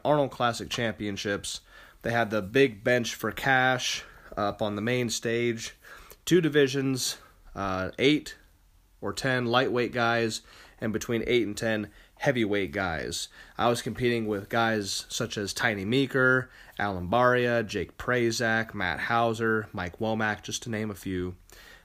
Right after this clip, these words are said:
I ended up winning that competition with a nine hundred and fifty pound bench press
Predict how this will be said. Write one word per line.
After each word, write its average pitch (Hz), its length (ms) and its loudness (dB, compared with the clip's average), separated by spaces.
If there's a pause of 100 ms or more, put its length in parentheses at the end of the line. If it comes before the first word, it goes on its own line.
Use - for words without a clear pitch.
I 107 80 -2
ended 117 200 2
up 107 120 -6
winning 135 300 2
that 123 160 0
competition 113 720 -2
with 104 180 -4
a 101 360 -2 (360)
nine 120 300 0
hundred 123 300 0
and 101 80 -6
fifty 156 360 -2
pound 107 300 -4
bench 101 320 -2
press 101 400 -2